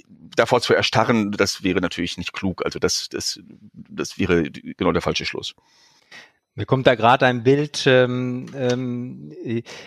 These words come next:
Speaker 2: diese, zu, ähm, jenseits der Plattform, wie sieht das eigentlich aus? Vielleicht müsste man mal auf den Markt von Marrakesch gehen, wo die ganzen Geschichten erzählt werden und dann, ähm, ja, ihren Weg nehmen, ne? Ganz klassischer,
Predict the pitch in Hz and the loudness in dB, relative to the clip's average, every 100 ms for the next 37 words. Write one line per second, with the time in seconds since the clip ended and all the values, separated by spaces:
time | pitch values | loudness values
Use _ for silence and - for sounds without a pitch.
0 | - 120 120 131 113 117 - 127 - 147 | -12 -8 -4 0 2 2 -2 -10 -12 -8
1 | 143 113 110 113 117 110 127 160 143 127 | -6 -6 -6 -8 -8 2 2 4 2 2
2 | - 123 - 139 139 - 139 123 113 107 | 0 -2 0 2 2 0 0 0 -2 -4
3 | 151 131 120 123 127 139 123 127 127 151 | 0 0 2 2 0 0 -2 2 2 2
4 | - 139 127 147 - 156 135 131 127 - | -2 -2 -2 -6 -6 -2 0 2 0 0
5 | 131 123 - 135 120 156 120 - 117 - | 2 2 2 0 2 2 2 0 -6 -6
6 | - 123 117 131 - - - - _ - | -10 -4 -4 -4 -12 -20 -20 -20 _ -4
7 | 127 123 135 - 131 123 - 147 - 151 | 2 4 4 0 -2 0 0 -2 -4 -6
8 | 139 139 - - 143 139 147 - 147 135 | -4 -4 -4 2 6 6 2 0 4 4
9 | 135 135 135 135 _ 135 123 123 120 127 | 4 0 -6 -8 _ -6 -4 -6 -4 -2
10 | 120 120 123 _ _ _ _ - 117 113 | -2 -4 -10 _ _ _ _ -6 0 2
11 | 113 113 117 _ - 117 113 131 131 - | 0 -4 -10 _ 2 4 2 -2 -10 2
12 | 139 135 123 135 - 117 107 101 104 190 | 2 2 4 2 2 -2 -2 -2 -4 -4
13 | 185 135 131 - 131 120 131 - 110 | 2 0 0 0 2 2 0 -8 -8